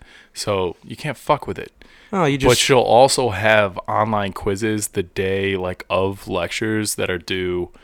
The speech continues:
Speaker 1: like, within two or three hours. But you can see those pop up. You just don't know if you missed a lecture, if you missed, like, turning in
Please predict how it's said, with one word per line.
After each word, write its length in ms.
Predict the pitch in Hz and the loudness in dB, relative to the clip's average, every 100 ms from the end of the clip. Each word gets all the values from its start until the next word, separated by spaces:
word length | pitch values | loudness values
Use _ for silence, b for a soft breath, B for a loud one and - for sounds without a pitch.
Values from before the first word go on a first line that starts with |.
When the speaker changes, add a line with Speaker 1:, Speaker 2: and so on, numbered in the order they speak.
| b b - _ - | b b -20 _ -10
Speaker 1:
like, 240 | 85 - | -10 -8
within 460 | 104 95 104 95 85 | -10 -6 -6 -6 -8
two 280 | - 107 101 | -4 -2 0
or 100 | 90 | -2
three 260 | 101 98 | -2 -2
hours. 540 | 82 87 107 131 135 - b b _ | -2 0 0 0 -2 -8 b b _
But 100 | 107 | -8
you 80 | 123 | -6
can 140 | 127 | -4
see 300 | - - 151 | -2 -2 0
those 240 | 143 110 - | 2 2 0
pop 360 | - 101 87 | -2 -2 2
up. 300 | 110 107 - | 0 0 -6
You 100 | 98 | -12
just 300 | 110 127 - | -8 -10 -6
don't 280 | 120 110 110 | -2 -2 0
know 280 | 107 98 90 | 0 0 2
if 200 | 85 - | 0 -2
you 120 | 104 | -4
missed 300 | 104 104 - | -2 -4 0
a 40 | 104 | 0
lecture, 560 | 90 90 - 120 120 - b b b b _ - | 0 -2 -2 -2 -2 -8 b b b b _ -10
if 200 | 101 113 | -8 -6
you 100 | 104 | -4
missed, 360 | 98 92 - | -2 -2 -2
like, 260 | 107 87 - | -2 -2 -6
turning 400 | - 107 98 92 | -8 -6 -6 -6
in 320 | 92 87 78 | -6 -8 -12